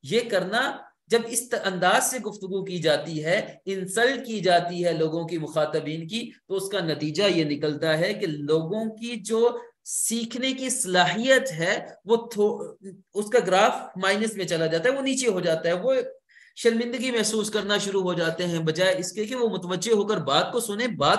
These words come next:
पर तवज्जो करें, वो अपनी जात पर तवज्जो करना शुरू हो जाते हैं, वो शर्मिंदगी महसूस करना शुरू हो जाते हैं,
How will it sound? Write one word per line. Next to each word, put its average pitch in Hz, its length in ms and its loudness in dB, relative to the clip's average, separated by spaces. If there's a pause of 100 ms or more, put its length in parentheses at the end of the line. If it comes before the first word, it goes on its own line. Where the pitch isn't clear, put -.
पर 262 100 4
तवज्जो 208 400 0
करें, 226 260 0 (260)
वो 220 80 6
अपनी 220 320 2
जात 185 440 6
पर 233 100 6
तवज्जो 190 380 -2
करना 170 300 -2
शुरू 160 220 -6
हो 156 120 0
जाते 160 240 0
हैं, 247 80 2
वो 269 60 0
शर्मिंदगी 240 520 2
महसूस 196 380 -2
करना 175 260 0
शुरू 165 240 0
हो 160 100 2
जाते 160 320 0
हैं, 220 200 -2